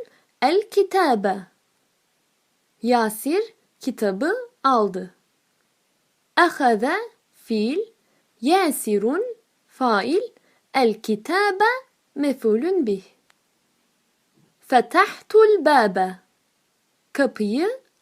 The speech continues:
açtım. Fetahtu hem fiili hem de faili kendisi içinde barındırıyor. Açtım. Neyi açtım? El babe,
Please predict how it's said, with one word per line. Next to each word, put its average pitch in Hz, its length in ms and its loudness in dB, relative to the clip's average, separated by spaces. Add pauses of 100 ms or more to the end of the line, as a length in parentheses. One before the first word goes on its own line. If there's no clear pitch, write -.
açtım. 202 680 -2 (1700)
Fetahtu 370 840 -2 (440)
hem 415 260 0
fiili 262 480 -4
hem 311 180 -2
de 311 80 -2
faili 285 520 -6
kendisi 262 440 -6
içinde 247 400 -6
barındırıyor. 208 840 -6 (460)
Açtım. 254 760 -4 (1200)
Neyi 302 380 2
açtım? 233 500 -6 (520)
El 208 360 0
babe, 262 580 0